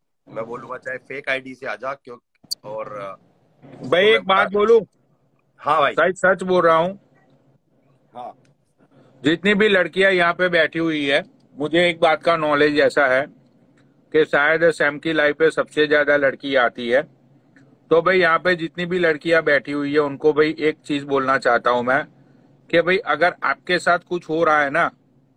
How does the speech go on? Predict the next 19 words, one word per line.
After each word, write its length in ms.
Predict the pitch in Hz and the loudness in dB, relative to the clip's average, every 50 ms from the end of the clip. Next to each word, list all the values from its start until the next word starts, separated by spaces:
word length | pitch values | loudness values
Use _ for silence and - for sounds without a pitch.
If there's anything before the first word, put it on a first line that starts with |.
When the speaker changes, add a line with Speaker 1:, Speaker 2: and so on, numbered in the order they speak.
| _ _ _ _ _ _ _ _ - | _ _ _ _ _ _ _ _ -6
Speaker 2:
अगर 220 | 117 135 160 - _ - | -2 -2 -2 -2 _ -2
आपने 360 | 127 131 139 - - 160 170 | -2 -2 -2 -2 -6 -8 -8
उसके 440 | 180 - 151 147 - - - 180 165 | -6 -6 -8 -10 -10 -4 -4 -4 -4
खिलाफ 400 | - - 156 147 156 151 135 - _ _ _ _ _ _ _ _ _ _ - | -2 -4 -2 0 0 0 0 -4 _ _ _ _ _ _ _ _ _ _ -4
आवाज 420 | - 135 143 151 160 170 160 143 143 | -2 0 0 2 2 2 2 0 -4
नहीं 180 | 143 143 151 | -6 -4 -4
उठाई 420 | 160 156 - - 120 104 87 82 - _ _ _ _ _ _ _ _ _ _ _ _ _ _ _ _ - | -6 -6 -6 -4 -4 -4 -4 -6 -16 _ _ _ _ _ _ _ _ _ _ _ _ _ _ _ _ 0
तो 120 | 160 175 | 0 2
मैं 140 | 170 160 156 | 2 2 0
Speaker 1:
हाँ। 120 | 151 151 - | 0 0 0
Speaker 2:
तो 100 | 180 180 | -2 -2
ये 220 | 175 165 165 175 | -2 0 -2 -2
मानता 380 | 170 170 160 160 156 143 165 156 | 0 0 0 0 0 0 -2 -2
हूँ 200 | 151 165 180 - - - 170 | 0 -2 -4 -6 -6 -4 -4
कि 100 | 170 165 _ _ _ _ _ _ _ _ _ _ _ _ _ _ _ _ _ _ _ _ _ | -4 -4 _ _ _ _ _ _ _ _ _ _ _ _ _ _ _ _ _ _ _ _ _
सबसे, 500 | - 165 160 - - - - 190 190 190 175 _ _ _ - - | -4 -4 -4 -4 -6 -10 -2 0 0 0 0 _ _ _ -10 -4
सबसे 380 | - 165 - - - - 185 190 | -4 -4 -4 -4 -4 -2 -2 -2
बड़ा 340 | 170 156 156 160 165 165 147 113 - _ _ _ _ _ _ _ _ _ _ _ _ _ _ _ _ _ - | 0 0 0 0 2 0 0 -4 -8 _ _ _ _ _ _ _ _ _ _ _ _ _ _ _ _ _ -4
चूतिया, 520 | 180 185 185 - - 190 196 185 170 | -4 -4 -4 -4 0 0 2 2 2